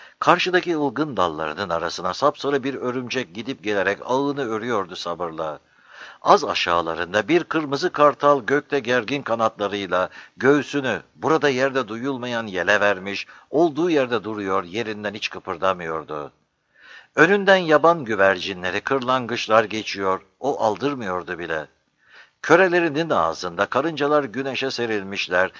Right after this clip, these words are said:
devinimsiz öyle ön ayakları belli belirsiz kıpırdayarak kala kalmışlardı. Yeşil, kırmızı, mavi kabukları binlerce benekte ipileyerek böcekler bir dikenin üstüne doluşmuşlardı.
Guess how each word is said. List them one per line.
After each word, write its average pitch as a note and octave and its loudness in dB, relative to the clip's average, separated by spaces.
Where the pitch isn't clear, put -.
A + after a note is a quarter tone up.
devinimsiz D#3 0
öyle A2+ 0
ön C#3+ 0
ayakları G2 -2
belli C3+ -2
belirsiz C3 -6
kıpırdayarak A2 -2
kala A2 0
kalmışlardı. E2+ -2
Yeşil, D#3+ 0
kırmızı, C#3 -2
mavi A#2+ 0
kabukları F#2 -4
binlerce C#3 -2
benekte C#3+ -2
ipileyerek A2 0
böcekler A2+ 0
bir B2 -6
dikenin C3 -6
üstüne A#2+ -4
doluşmuşlardı. E2+ -6